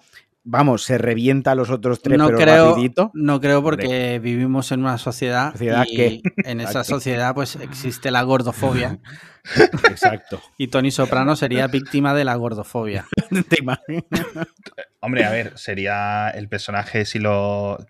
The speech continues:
Speaker 3: ¿cuántos años puede tener Los Soprano ya?
Speaker 2: Del
Speaker 1: Soprano.
Speaker 2: noventa y cuatro.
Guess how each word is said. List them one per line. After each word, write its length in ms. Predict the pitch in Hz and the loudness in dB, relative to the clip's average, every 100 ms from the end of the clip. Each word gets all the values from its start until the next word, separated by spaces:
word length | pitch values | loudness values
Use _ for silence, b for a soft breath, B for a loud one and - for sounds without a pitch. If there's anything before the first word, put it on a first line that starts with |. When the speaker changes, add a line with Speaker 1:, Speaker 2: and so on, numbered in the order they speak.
| - | -12
Speaker 3:
¿cuántos 260 | - 135 - | -8 -8 -8
años 180 | 113 - | -12 -10
puede 160 | 107 | -12
tener 240 | 104 107 117 | -10 -12 -12
Los 240 | 110 107 | -14 -14
Soprano 400 | 101 101 113 131 | -16 -14 -12 -12
ya? 180 | 117 175 _ _ _ _ _ - | -14 -18 _ _ _ _ _ -14
Speaker 2:
Del 380 | 110 107 104 104 | -8 -6 -4 -6
Speaker 1:
Soprano. 300 | 110 113 123 | -4 -2 -2
Speaker 2:
noventa 260 | 107 120 | -2 -4
y 1200 | 117 113 110 110 110 110 110 107 107 107 104 101 - | -2 -4 -6 -6 -6 -6 -6 -8 -10 -10 -12 -14 -8
cuatro. 540 | 120 151 - 226 | -4 -2 -4 -8